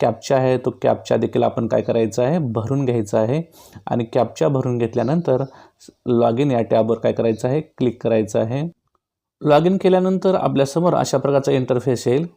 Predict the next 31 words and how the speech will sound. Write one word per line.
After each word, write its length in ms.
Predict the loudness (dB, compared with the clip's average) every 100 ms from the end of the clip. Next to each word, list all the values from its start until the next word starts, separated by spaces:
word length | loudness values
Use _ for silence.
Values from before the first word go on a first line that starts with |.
| _ _ -2
यामध्ये 380 | 2 4 2 2
जर 120 | 2
आपण 420 | 2 0 0 0
डाव्या 260 | 2 2 2
कोपऱ्यामध्ये 500 | -2 -2 0 0 0
पाहिलं 380 | 0 0 2 0
तर 160 | 0
आपल्याला 240 | -2 0 0
वेगवेगळ्या 380 | 2 2 0
प्रकारचे 280 | 0 -2 -2 0
टॅब 200 | 0 2
दिसतात. 360 | 0 0 -2 0
यामध्ये 320 | -2 0 -2
प्रोफाईल, 520 | 0 -2 0 0 0
डिक्शनरी, 540 | -2 -4 -2 0 0 -2
इंट्रा 340 | -2 -2 0 0
डिस्ट्रिक्ट, 600 | 0 -4 -2 -2 -2 -2
नोटिफिकेशन 760 | -2 -2 -4 -2 -2 -2 -4 -4
अशा 220 | -6 -2 -2
प्रकारचे 360 | 0 -2 -2
टॅब 280 | 0 0 0
आहेत. 120 | -2 -4 -12 -18 0
त्यापैकी 360 | 2 2 2 2
आपण 360 | 2 2 2
जो 340 | 2 2 2 -2 _ _
इंट्रा 300 | 0 2 4
डिस्ट्रिक्ट 380 | 4 2 0 -2
म्हणजे 180 | 0 0
जिल्हा 280 | 2 2 2
अंतर्गत 280 | 2 0 2
बदलीचा 280 | 2 2